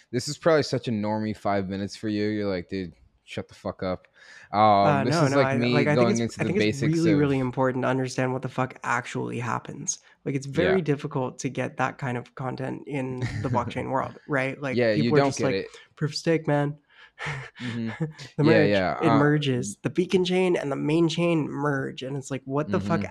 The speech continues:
Speaker 2: actually happens, <laughs> right?
Speaker 1: Mm-hmm.
Speaker 2: Uh,
Speaker 1: Mm-hmm.
Speaker 2: this is what actually happens, right? So currently, everybody, it's a little bit like you're, uh, you're playing soccer, right?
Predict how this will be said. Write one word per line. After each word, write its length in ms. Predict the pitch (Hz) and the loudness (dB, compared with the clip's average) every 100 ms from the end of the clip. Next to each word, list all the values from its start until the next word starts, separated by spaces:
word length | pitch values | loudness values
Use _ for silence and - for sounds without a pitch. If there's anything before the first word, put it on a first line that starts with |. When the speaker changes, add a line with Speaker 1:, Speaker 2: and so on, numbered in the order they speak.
| - | -2
Speaker 2:
actually 540 | 123 135 - 131 131 | -2 -2 -4 -2 -2
happens, 640 | 123 120 123 - - - - - | -2 -4 -6 -8 -8 -8 -8 -16
<laughs> 160 | - - | -14 -6
right? 240 | 95 107 | 2 2
Speaker 1:
Mm-hmm. 180 | 104 101 95 _ | 2 -4 -6 _
Speaker 2:
Uh, 300 | 147 135 131 | 0 2 0
Speaker 1:
Mm-hmm. 120 | 104 104 | 0 0
Speaker 2:
this 140 | 165 | 0
is 120 | 165 | 0
what 140 | 165 151 | 0 0
actually 300 | 139 135 123 | -2 -4 -6
happens, 400 | 113 - 110 135 | -8 -10 -8 -4
right? 160 | 127 | -4
So 100 | 139 | -4
currently, 540 | 135 175 175 175 165 156 | -2 -2 0 0 0 0
everybody, 500 | 147 147 143 143 143 | 0 0 0 0 -2
it's 120 | 151 | -2
a 60 | 165 | -2
little 240 | 196 202 | 0 -2
bit 160 | 185 139 | -2 -2
like 340 | 147 143 139 | -2 -2 -4
you're, 160 | 139 135 | -4 -2
uh, 140 | 120 | -2
you're 260 | 131 143 139 | -2 -2 -4
playing 420 | 147 151 143 139 | -2 -2 0 -2
soccer, 460 | 139 123 123 104 147 | -4 -6 -6 -14 -10
right? 240 | 139 135 | -6 -6